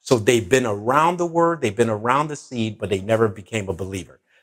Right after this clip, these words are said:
All right, that's the group number one, and I don't believe any of you, and I don't believe any of you falls under that <laughs> category, all right?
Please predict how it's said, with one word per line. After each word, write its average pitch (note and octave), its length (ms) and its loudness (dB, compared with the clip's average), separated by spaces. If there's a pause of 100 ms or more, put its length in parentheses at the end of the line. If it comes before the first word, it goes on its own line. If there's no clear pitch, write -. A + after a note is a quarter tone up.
All A#2+ 120 6
right, F#2 200 0
that's C#3 240 4
the C#3+ 100 2
group A#2 260 0
number A#2 220 2
one, G#2+ 240 -2
and G#2 100 -6
I B2 120 2
don't A2+ 140 0
believe A2 360 0
any A2+ 220 -2
of F#2 100 -12
you, F3+ 320 2 (160)
and G#2 80 -6
I G#2+ 60 6
don't A2+ 100 2
believe A2 300 -2
any A2 200 0
of G2 80 -4
you A2 340 0 (100)
falls G2+ 260 4
under G2+ 140 -6
that F#2+ 160 0
<laughs> - 0 -
category, G#2+ 600 0
all G#2 100 -2
right? A2+ 240 2